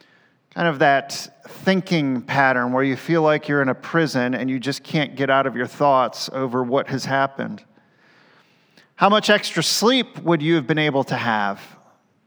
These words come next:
How much different would your own health, maybe even your medicine cabinet, be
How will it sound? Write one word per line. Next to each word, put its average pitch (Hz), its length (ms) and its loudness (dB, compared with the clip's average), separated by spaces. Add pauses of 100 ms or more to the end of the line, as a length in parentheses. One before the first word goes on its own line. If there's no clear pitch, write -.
(640)
How 185 160 0
much 196 480 0
different 196 540 0
would 165 200 2
your 165 140 4
own 175 160 4
health, 175 420 2
maybe 180 240 2
even 175 300 0
your 151 140 2
medicine 180 500 2
cabinet, 131 640 -2
be 117 340 -2